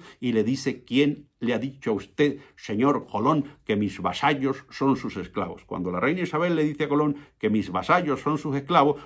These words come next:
lo que le está diciendo Isabel a Colón es: "Estos indios americanos,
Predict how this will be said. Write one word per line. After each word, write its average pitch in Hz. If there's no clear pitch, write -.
lo 90
que 92
le 92
está 92
diciendo 120
Isabel 110
a 110
Colón 107
es: 110
"Estos -
indios 135
americanos, 123